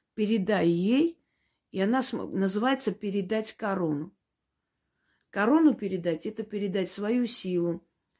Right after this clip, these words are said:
своего духа-хранителя, э, того духа, который внутри ведьмы сидит, то есть, э,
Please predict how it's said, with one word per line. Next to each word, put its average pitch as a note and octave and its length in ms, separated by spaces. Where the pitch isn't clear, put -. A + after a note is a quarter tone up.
своего G3+ 480
духа-хранителя, G3 1300
э, F3 560
того G#3+ 300
духа, G#3+ 320
который A3 380
внутри G#3 500
ведьмы F#3 400
сидит, F#3 600
то E3 100
есть, - 380
э, E3+ 320